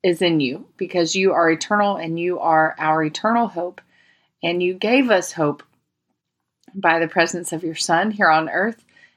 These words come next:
and through his death and resurrection, we have hope for eternal life because of him. And it is in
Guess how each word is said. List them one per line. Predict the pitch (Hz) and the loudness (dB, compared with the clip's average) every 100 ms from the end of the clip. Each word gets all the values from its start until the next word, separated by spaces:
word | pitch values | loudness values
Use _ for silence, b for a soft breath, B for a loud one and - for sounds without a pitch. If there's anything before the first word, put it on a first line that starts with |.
| b _ | b _
and | 165 165 160 | -2 -2 0
through | 196 190 | 2 2
his | 175 156 | 0 2
death | 165 180 - | 2 2 -2
and | 156 | -2
resurrection, | 151 151 185 180 160 - 170 160 | -2 -2 -4 -2 -2 -2 0 0
we | 151 | 0
have | 143 | -2
hope | - 208 - _ | 0 0 -2 _
for | _ 226 | _ 0
eternal | 196 190 190 185 | 0 2 2 2
life | 165 165 - | 0 -2 -6
because | 175 - 160 156 | -10 -2 -2 -2
of | 135 151 | -8 -10
him. | 151 156 - | -12 -14 -10
And | 170 | -6
it | 175 165 | -4 -4
is | 160 - | -4 -8
in | 160 165 | -8 -10